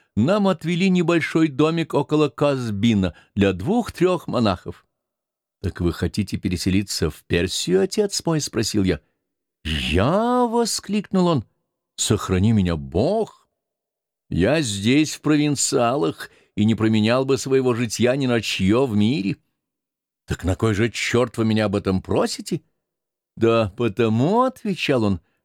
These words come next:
"что если у нас будет там помещение, наши итальянские братья пошлют туда двух или трех монахов". "Стало быть, вы знаете этих монахов?"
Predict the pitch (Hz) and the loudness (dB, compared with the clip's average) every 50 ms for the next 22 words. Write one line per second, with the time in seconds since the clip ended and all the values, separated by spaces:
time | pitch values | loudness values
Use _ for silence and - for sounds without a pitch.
0 | _ _ - 104 101 101 - - 113 110 110 113 113 113 107 98 104 107 107 110 | _ _ -2 0 0 0 0 0 0 2 2 2 2 0 0 0 -2 0 0 -2
1 | - - - 113 107 107 101 - 104 101 101 104 104 98 - - - - - 127 | -2 -2 -2 0 0 0 -2 0 0 0 0 0 -2 -2 -4 -6 -8 -4 -2 0
2 | 147 220 233 214 185 135 104 92 87 - - - _ _ _ _ - 110 120 143 | 0 0 2 0 2 2 2 0 0 -2 -6 -14 _ _ _ _ 0 2 2 2
3 | 175 208 226 220 - - 240 220 220 190 - 202 196 180 185 202 208 214 196 - | 2 0 -2 -2 -4 -4 -2 -2 -2 -2 -2 -2 0 0 0 0 0 -2 -4 -6
4 | - - - 190 190 160 147 151 160 160 160 - - 185 180 165 175 170 156 - | -6 -6 -4 -4 -2 0 0 2 2 2 0 -2 -6 -8 -6 -4 -4 -4 -4 -2
5 | 147 143 147 143 - - 160 147 139 147 147 131 123 127 131 120 - 143 139 139 | 0 0 0 0 0 -2 -2 0 0 0 0 0 -2 -2 -2 0 0 0 0 0
6 | 135 - 117 117 113 - - 107 - 104 90 87 - - 95 - - _ _ _ | 0 0 0 0 0 -2 -4 -4 -2 0 0 -2 -4 -6 -14 -16 -16 _ _ _
7 | _ _ _ _ _ _ _ _ _ _ _ _ - 82 78 78 80 73 - - | _ _ _ _ _ _ _ _ _ _ _ _ -6 -4 -4 -4 -4 -6 -4 -4
8 | 85 82 78 73 71 78 80 80 82 87 92 92 - 135 135 - - 175 165 - | -2 -2 -2 -2 -2 -2 0 0 0 -2 -4 -4 -4 -6 -6 -4 -4 -6 -4 -4
9 | - - 254 233 185 - 87 80 | -4 -2 -2 -2 -4 -4 -6 -12